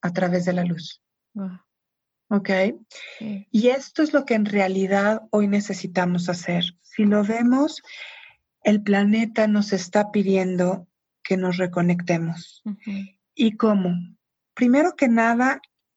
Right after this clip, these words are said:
Speaker 1: yo lo vería como pensemos qué soy y hacia dónde quiero llegar.
Speaker 2: Ujú.
Speaker 1: ¿En qué vibración estoy?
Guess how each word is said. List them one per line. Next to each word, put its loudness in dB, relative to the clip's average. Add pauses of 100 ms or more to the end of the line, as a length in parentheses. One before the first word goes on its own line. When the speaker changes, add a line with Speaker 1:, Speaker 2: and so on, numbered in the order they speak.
Speaker 1:
yo 2
lo 4
vería 2
como 0
pensemos 2 (520)
qué 2
soy -2 (480)
y 0
hacia 0
dónde 2
quiero 0
llegar. 0 (340)
Speaker 2:
Ujú. -10 (460)
Speaker 1:
¿En 0
qué 2
vibración 0
estoy? -4